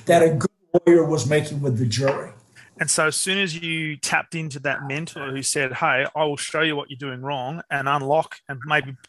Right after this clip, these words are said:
Speaker 2: put a, a, a torch on that blind spot, you now were connecting the, the fact or the technique with the emotional connection. And tell us what happened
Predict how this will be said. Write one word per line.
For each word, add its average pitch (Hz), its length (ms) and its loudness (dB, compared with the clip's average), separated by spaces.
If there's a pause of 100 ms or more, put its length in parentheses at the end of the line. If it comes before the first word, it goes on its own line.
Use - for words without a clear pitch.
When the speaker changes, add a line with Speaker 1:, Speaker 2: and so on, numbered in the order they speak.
Speaker 2:
put 160 160 -2
a, 127 160 -2 (180)
a, 131 100 -10 (880)
a 123 60 -8
torch 170 420 0
on 135 80 -8
that 127 160 -8
blind 147 280 -4
spot, 113 320 -8 (380)
you 143 140 -10
now 151 240 2
were 143 140 0
connecting 135 760 -10
the, 131 320 -6
the - 80 -8
fact - 360 -2
or - 20 -10
the 135 80 -6
technique 139 640 -8 (500)
with 151 240 -4
the 170 60 -4
emotional 147 440 -4
connection. 139 640 -8 (460)
And 147 140 -2
tell 196 160 2
us 226 140 2
what 208 160 0
happened 147 540 -4